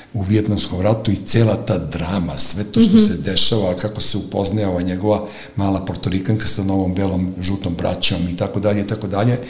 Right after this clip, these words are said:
Speaker 1: Osamsto strana apsolutne genijalnosti. Nikad čuo nisam dok mi, kažem
Speaker 2: Da,
Speaker 1: ti,
Speaker 2: da, da,
Speaker 1: Ivana
Speaker 2: ja ne
Speaker 1: Misilić, to
Speaker 2: znam.
Speaker 1: nije. I tako da ja imam tu par nekih ljudi po gradu koje
Speaker 2: Mhm.
Speaker 1: ja, ovaj, kojima slepo verujem. Ima super ekipa u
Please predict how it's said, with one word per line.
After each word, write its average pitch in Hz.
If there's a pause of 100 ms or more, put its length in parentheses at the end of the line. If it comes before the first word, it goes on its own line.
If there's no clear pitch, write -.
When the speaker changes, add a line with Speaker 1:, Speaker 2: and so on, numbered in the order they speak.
(360)
Speaker 1:
Osamsto 110
strana 104
apsolutne 90
genijalnosti. 78 (760)
Nikad 117
čuo 110
nisam 107
dok 104
mi, 98 (300)
kažem 196
Speaker 2:
Da, 220
Speaker 1:
ti, 208
Speaker 2:
da, 208
da, 202
Speaker 1:
Ivana 202
Speaker 2:
ja 196
ne 190
Speaker 1:
Misilić, 185
to 175
Speaker 2:
znam. 101
Speaker 1:
nije. 120 (300)
I 117
tako 127
da 175
ja 196
imam 214
tu -
par 165
nekih 143
ljudi 120
po 117
gradu 107
koje 110
Speaker 2:
Mhm. 101
Speaker 1:
ja, 113 (420)
ovaj, 104 (280)
kojima 110
slepo 127
verujem. 139
Ima 127
super -
ekipa 113
u 95